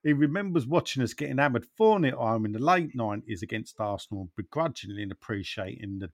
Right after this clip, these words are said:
genius of Dennis Bergkamp. He said, "Sunday, the second half,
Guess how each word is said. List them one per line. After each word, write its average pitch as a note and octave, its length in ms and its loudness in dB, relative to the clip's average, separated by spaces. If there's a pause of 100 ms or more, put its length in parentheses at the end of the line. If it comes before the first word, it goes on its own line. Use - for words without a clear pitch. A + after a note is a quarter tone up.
genius - 880 -8
of G#2+ 120 -12 (100)
Dennis C3+ 280 -2 (120)
Bergkamp. F#2+ 480 -8 (1160)
He A#2 100 -2
said, G#2 260 -6
"Sunday, D#3 480 4
the A#2 80 -2
second B2+ 460 2
half, G#2 320 -2